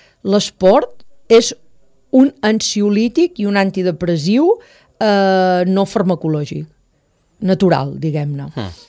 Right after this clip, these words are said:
Speaker 1: La, l'exercici, eh, generes unes endorfines i generes una, i et puja l'oxitocina. Aleshores, jo crec que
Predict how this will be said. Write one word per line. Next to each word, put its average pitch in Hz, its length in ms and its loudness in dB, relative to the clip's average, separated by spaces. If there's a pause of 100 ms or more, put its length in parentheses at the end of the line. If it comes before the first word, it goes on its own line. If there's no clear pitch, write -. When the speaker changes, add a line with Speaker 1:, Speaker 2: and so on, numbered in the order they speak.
(100)
Speaker 1:
La, 190 400 2
l'exercici, 190 1040 0 (500)
eh, 175 420 2
generes 190 460 2
unes 190 260 -4
endorfines 214 760 -4
i 190 100 -4
generes 180 420 -4
una, 180 320 -8 (240)
i 185 120 -2
et 160 100 -4 (100)
puja 214 340 -2
l'oxitocina. 156 880 -8 (320)
Aleshores, 190 600 -2 (280)
jo 190 160 0
crec 185 300 -2
que 294 160 6